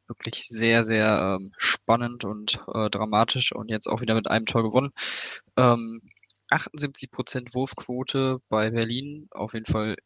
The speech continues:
ganz stark. Ähm, bei Magdeburg sind die siebenundsechzig Prozent jetzt auch nicht so schlecht. Also von daher, ähm, am Ende mit, äh, Dejan Milosavljev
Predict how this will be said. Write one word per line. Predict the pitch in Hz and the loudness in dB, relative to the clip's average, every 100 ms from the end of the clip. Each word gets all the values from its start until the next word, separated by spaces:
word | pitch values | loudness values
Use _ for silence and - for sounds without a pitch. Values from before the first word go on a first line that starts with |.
| _ - | _ 0
ganz | 101 139 | 2 4
stark. | - 62 104 - - | 2 2 -2 -4 -6
Ähm, | 107 110 110 113 110 110 - - _ _ | -4 -2 -4 -8 -10 -10 -10 -12 _ _
bei | 113 104 | -4 -2
Magdeburg | 107 107 - 117 113 | 2 2 2 -4 -4
sind | - 110 | -4 -8
die | 117 | -10
siebenundsechzig | 113 117 117 110 - | -8 -6 -2 -2 -4
Prozent | - 117 113 | -4 -2 0
jetzt | 107 - | 0 -4
auch | 104 - | -6 -4
nicht | 110 | -2
so | 95 | 0
schlecht. | - 139 151 - | 4 4 4 0
Also | 98 98 | -2 -2
von | - 107 | -4 -2
daher, | 110 113 110 - - - - - - | 0 2 -2 -4 -6 -4 -6 -10 -2
ähm, | - 120 117 | 4 4 4
am | - 110 | 0 0
Ende | 120 120 | 0 0
mit, | 117 113 - - - - - | 0 -2 0 0 -2 -8 -4
äh, | 110 113 | 2 4
Dejan | 113 117 117 120 | 6 6 6 2
Milosavljev | 117 117 117 120 120 120 | 0 4 4 4 2 0